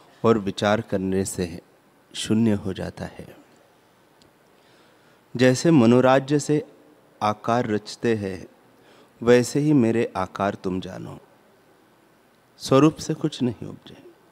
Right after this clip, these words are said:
जैसे मृत्तिका से बालक नाना प्रकार की सेना रचते हैं और उस मृत्तिका के भि-, उनको भिन्न भिन्न भाव निश्चय होते हैं,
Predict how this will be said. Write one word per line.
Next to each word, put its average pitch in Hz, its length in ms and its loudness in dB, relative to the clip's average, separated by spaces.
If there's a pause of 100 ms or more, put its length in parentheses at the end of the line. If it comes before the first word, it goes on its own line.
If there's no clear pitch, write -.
(840)
जैसे 123 360 4
मृत्तिका 147 600 2
से 151 200 -2
बालक 131 440 -2
नाना 104 340 0
प्रकार 120 400 -4
की 120 200 -8
सेना 104 340 -2
रचते 95 420 -6
हैं 90 300 -18 (800)
और 117 340 2
उस 165 320 0
मृत्तिका 117 580 -2 (580)
के 135 100 0
भि-, 101 200 -10 (1120)
उनको 117 340 2
भिन्न 120 360 6
भिन्न 113 340 2
भाव 104 280 -2
निश्चय 104 380 0
होते 90 320 -14
हैं, 85 280 -20